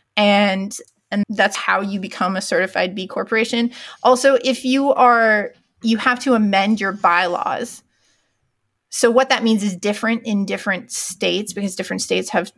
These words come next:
different requirements. So we were able to stay in L L C, but we did have to amend our operational agreement to specifically say that it's not just for the benefit of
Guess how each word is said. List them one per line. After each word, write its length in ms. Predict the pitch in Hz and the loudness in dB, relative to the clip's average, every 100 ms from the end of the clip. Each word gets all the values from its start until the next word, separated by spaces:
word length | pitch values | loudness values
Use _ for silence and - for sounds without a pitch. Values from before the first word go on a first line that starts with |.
| 196 | -6
different 420 | 190 190 196 - _ _ _ - | -4 -2 -2 -4 _ _ _ -2
requirements. 920 | 214 196 - 175 175 185 214 240 - - | -2 0 0 0 0 -2 -2 -4 -8 -10
So 160 | - 233 | -2 0
we 180 | 254 294 | 2 4
were 120 | 226 | 2
able 220 | 202 196 | 2 -2
to 100 | 202 | -6
stay 260 | - 202 190 | -2 -2 -2
in 80 | |
L 240 | 180 175 165 | -2 -2 -2
L 80 | 180 | -4
C, 340 | - 180 208 | -6 -6 -2
but 200 | 208 165 | -2 -2
we 100 | 190 | -4
did 180 | 190 196 | -6 -4
have 240 | - 196 - | -4 -4 -6
to 360 | 202 185 180 - _ _ | -4 -2 -4 -6 _ _
amend 460 | - 208 185 190 185 | 0 2 2 0 0
our 400 | 185 180 180 180 - - | 4 4 4 0 -4 -2
operational 800 | 185 185 180 190 220 180 175 | 0 0 -4 -2 -4 -4 -6
agreement 640 | - 196 190 185 175 170 - 220 _ | -6 -8 -6 -4 -4 -6 -8 -14 _
to 140 | - 185 | -4 -4
specifically 920 | - - - 190 - 190 202 180 185 | -4 -8 -8 -6 -4 -4 -4 -4 -4
say 280 | 180 185 180 | -2 0 2
that 160 | 175 180 | 2 2
it's 180 | 180 | 0
not 320 | 208 180 175 190 | -2 0 -2 0
just 280 | 185 185 | -2 -2
for 100 | 208 | -4
the 80 | 185 | -4
benefit 460 | 190 170 180 185 170 | -2 -2 -2 -2 -2
of 280 | 170 - | -2 -8